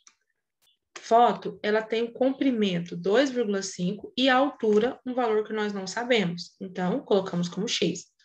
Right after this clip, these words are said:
Já a segunda foto, ela é uma ampliação da primeira. Se ela é uma ampliação, isso significa que vale a proporcionalidade. O comprimento é proporcional à altura.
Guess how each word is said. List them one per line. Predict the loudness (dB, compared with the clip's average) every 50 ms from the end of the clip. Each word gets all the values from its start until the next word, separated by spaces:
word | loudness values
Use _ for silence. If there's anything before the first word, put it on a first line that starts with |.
| -20 -20 -20 -20 -20 -20 _ _ 0
Já | 2 4 4 4 4 2
a | 2
segunda | 2 0 0 2 2 2 2 2
foto, | 0 0 2 4 4 4 4 4
ela | 4 4
é | 4
uma | 4 4 2 0 0
ampliação | 0 0 2 2 4 4 4 4 2 0 -2 -4 -2 -2 -2 -2
da | -2 -2
primeira. | -4 -4 -2 2 2 2 2 2 0 -4 -10 _ _ _ -20 -20 -20 -20 _ -20 -20 -20 -20 _ _ _ _ _ _ -20 -20 -20 -20 _ _ _ _ _ _ _ _ _ _ -12
Se | -8 -2 2 4
ela | 4 4 4 4
é | 2
uma | 0 -2
ampliação, | -4 -2 -4 -4 -2 -4 -4 -6 -4 -2 -2 -2 -2 -4 -6 -8
isso | -10 -8 -8
significa | -6 -4 -2 -2 -2 -2 -4 -8 -10 -10 -8
que | -4 -4 -4
vale | -2 0 2 2 4 4 4 4 4 4 2 0 -2 -4
a | -8 -4
proporcionalidade. | -2 -2 -2 0 0 -2 -2 0 0 2 2 4 4 4 4 4 4 4 2 0 -4 -8 -12 -20 -20 -20 -20 -20 _ _ _ _ _ _ _ -20 _ _ _ _ _ _ _ _ _ _ _ _ _ _ _ _ _ _ _ _ _ _ _ _ _ _ -20 -20 _ _ _ _ -6 0
O | 0 2 2 4
comprimento | 2 2 4 4 6 6 6 6 6 4 4 4 4 4 2 2 2 2 2
é | 2 0 0
proporcional | 0 0 -2 0 2 2 2 2 0 -2 -2 -2 -2 -2
à | -2
altura. | -2 -2 -2 2 4 4 4 4 2 -2 -8 -14